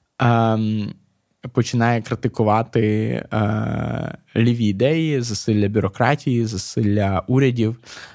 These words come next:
Він також критикує ідеї, е, чи поточне втілення, скоріше, е, ідей фемінізму, ідеї рівності і рівноправ'я, а,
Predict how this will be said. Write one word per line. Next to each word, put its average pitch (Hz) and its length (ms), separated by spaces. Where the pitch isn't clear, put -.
Він 139 140
також 123 340
критикує 110 1160
ідеї, 107 800
е, 117 280
чи 101 380
поточне 123 440
втілення, 110 520
скоріше, 92 500
е, 113 920
ідей 107 420
фемінізму, 127 800
ідеї 104 460
рівності 98 460
і 104 60
рівноправ'я, 120 840
а, 104 400